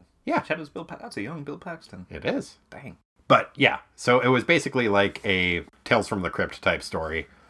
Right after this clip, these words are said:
Speaker 1: where science runs amok. And that was what happened in that one. Jerry also appeared in one of those. His was in nineteen fifty-eight. It was another one of those type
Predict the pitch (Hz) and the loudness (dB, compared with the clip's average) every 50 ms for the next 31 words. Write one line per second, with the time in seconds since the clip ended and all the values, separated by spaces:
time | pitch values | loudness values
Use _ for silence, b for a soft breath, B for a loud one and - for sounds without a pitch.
0 | b b b b 87 82 82 82 82 78 76 71 - b b b b b b b | b b b b -2 -2 0 0 0 -2 -4 -6 -10 b b b b b b b
1 | b - - - - 104 101 92 92 - - 90 82 80 82 78 73 - - - | b -14 0 4 6 6 6 6 4 0 -2 -4 -4 -6 -8 -12 -14 -16 -18 -20
2 | - - _ _ _ _ _ - 117 113 107 110 110 107 107 104 90 95 101 90 | -20 -20 _ _ _ _ _ 0 2 2 4 4 4 4 4 0 0 2 0 2
3 | - 92 85 - 85 78 78 92 117 139 135 - 98 78 - - _ _ _ b | 2 2 0 0 -2 -6 -4 0 2 2 2 0 -2 -8 -14 -14 _ _ _ b
4 | b b b 98 90 - - 202 247 240 143 - - 101 98 - _ _ _ - | b b b -12 -2 2 6 8 8 8 8 6 4 -2 -6 -8 _ _ _ 6
5 | 190 233 277 277 - 123 107 92 - - - - 90 85 82 85 85 82 82 78 | 6 6 6 6 4 4 4 4 2 0 -2 -2 -2 -2 -2 -4 -6 -6 -6 -6
6 | - - - 80 78 - - - 156 156 175 147 92 113 104 95 95 101 95 - | -8 -8 -10 -10 -10 -4 -2 0 0 0 0 -4 -4 -2 -2 0 0 0 -2 -2
7 | - 107 92 87 - 104 95 - - 92 90 85 73 71 - - _ - 95 95 | -4 -4 -4 -4 -4 -4 -4 -4 -6 -8 -6 -6 -6 -8 -10 -10 _ -10 -8 -6
8 | 98 90 90 92 101 113 110 110 90 90 92 87 85 80 - 87 85 85 - - | -6 -6 -4 -2 0 0 2 2 2 0 0 0 -2 -4 -4 -6 -6 -6 -6 -10
9 | - - 98 90 80 - | -8 -4 -4 -4 -4 -6